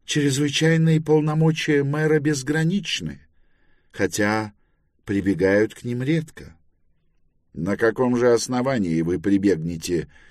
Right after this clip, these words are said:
к использованию чрезвычайных полномочий?" "Найду основание. Придумаю, изобрету. Не волнуйтесь, у меня достанет воображение, чтобы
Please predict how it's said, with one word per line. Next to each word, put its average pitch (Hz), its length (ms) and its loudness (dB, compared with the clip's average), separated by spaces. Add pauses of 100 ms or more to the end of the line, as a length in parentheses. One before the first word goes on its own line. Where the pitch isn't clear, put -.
к - 80 -6
использованию 85 880 -2
чрезвычайных 82 880 -4
полномочий?" 92 640 -4 (360)
"Найду 277 640 2
основание. 73 1000 -8 (720)
Придумаю, 175 1000 0 (140)
изобрету. 156 920 2 (600)
Не 277 160 0
волнуйтесь, 269 680 0
у 156 60 2
меня 170 420 -2
достанет 175 680 -4
воображение, 110 760 0
чтобы 110 560 2